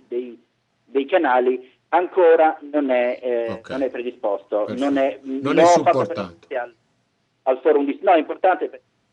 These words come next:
Speaker 1: poi bisogna, però, eh, siccome il programma è fornito anche di, ehm, diverse scorciatoie da tastiera, io ad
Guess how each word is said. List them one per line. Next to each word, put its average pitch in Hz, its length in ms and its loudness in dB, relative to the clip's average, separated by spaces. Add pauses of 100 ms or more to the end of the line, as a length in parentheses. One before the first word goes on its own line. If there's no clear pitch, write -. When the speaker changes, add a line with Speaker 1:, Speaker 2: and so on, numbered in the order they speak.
(520)
Speaker 1:
poi 131 120 -4
bisogna, 117 240 -6
però, 185 360 2 (380)
eh, 139 420 -4
siccome 190 440 0
il 151 100 -2
programma 143 320 0
è 151 80 0
fornito 139 320 -12
anche 131 320 -6
di, 131 340 -6
ehm, 104 520 -4 (760)
diverse 135 800 0
scorciatoie 139 520 -4
da 139 100 -6
tastiera, 120 500 0
io 143 100 -6
ad 139 80 -8